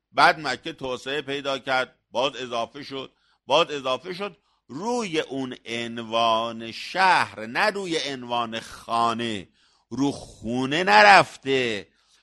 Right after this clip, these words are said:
این حکم تخییر بین صلات، روی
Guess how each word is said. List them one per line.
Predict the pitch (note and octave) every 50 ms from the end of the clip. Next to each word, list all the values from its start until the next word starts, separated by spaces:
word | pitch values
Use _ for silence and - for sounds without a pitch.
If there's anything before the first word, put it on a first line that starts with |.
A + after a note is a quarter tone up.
| _ _
این | - C#3+ D3+ D3+ C#3+ C3+ A#2+
حکم | G2+ F2 G2 C3 C#3+ - - - G#2+ G#2 A2 A#2 A#2+ A#2+ A#2 A#2 A2+ G#2+ - - _ _ _ _ _
تخییر | - A2+ B2+ C3 - - - A2 A#2 A#2+ A#2+ A2+ A#2 A2+
بین | A2 A2+ A2 A2 A2+ G#2
صلات، | - A#2 G#2+ G#2 G#2+ G#2+ G#2 G2 F2+ - _ _ _ _
روی | - C#3 F#3 G#3+ A3+